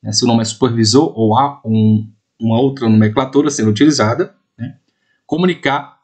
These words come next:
a existência de criadores de larvas ou mosquitos transmissores da dengue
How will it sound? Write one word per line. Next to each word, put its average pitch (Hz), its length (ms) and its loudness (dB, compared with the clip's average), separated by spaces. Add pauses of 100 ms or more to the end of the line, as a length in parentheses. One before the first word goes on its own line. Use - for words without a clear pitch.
a 139 120 -2
existência 175 640 -2
de 156 80 -6
criadores 113 500 -2
de 120 60 2
larvas 113 480 -2
ou 110 100 2
mosquitos 117 580 0
transmissores 127 600 -2
da 151 100 0
dengue 131 560 -6